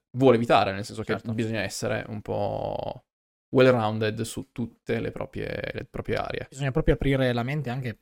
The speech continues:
Speaker 2: poi non solo nel, nell'ambito sportivo, cioè il, l'esempio che hai fatto prima,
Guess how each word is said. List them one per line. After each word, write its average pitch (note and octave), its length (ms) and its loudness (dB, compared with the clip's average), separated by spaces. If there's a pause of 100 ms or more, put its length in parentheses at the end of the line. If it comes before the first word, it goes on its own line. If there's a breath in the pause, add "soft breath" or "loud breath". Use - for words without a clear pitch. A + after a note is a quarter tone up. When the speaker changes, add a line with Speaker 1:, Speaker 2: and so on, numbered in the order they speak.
Speaker 2:
poi B2+ 160 -2
non C3+ 200 -2
solo B2+ 360 -2
nel, G#2 500 -4
nell'ambito G#2+ 500 -6
sportivo, A2 760 -6
cioè G2+ 260 -8 (460 soft breath)
il, G#2 180 -10
l'esempio A#2 460 -4
che A#2 60 -4
hai A2+ 40 -6
fatto A2+ 260 -8
prima, G#2 480 -6